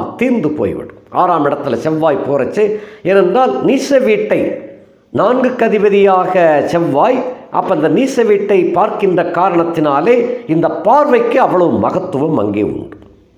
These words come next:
இப்ப தாய் வந்து நோயுடன் போராடி கொண்டிருக்கிறாள் என்றால் அந்த தாயாருக்கு நல்ல வைத்தியம் ஏற்க, ஏற்படுத்தப்பட்டு நல்ல பரிபூர்ணமாக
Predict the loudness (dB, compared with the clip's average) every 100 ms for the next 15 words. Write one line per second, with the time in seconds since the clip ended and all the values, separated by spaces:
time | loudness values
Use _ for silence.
0 | _ _ _ _ _ -6 -4 0 2 4
1 | 4 2 2 2 2 0 -4 -8 0 2
2 | 4 4 2 2 0 2 2 2 2 2
3 | 2 2 0 0 2 2 2 2 2 2
4 | -4 -10 -8 -2 -2 0 2 2 4 2
5 | 0 0 2 2 2 0 2 0 0 0
6 | 0 2 0 0 0 0 2 0 0 -2
7 | -4 -4 -4 -4 0 2 2 -4 -10 -18
8 | -10 -4 0 0 0 0 0 0 2 2
9 | 0 0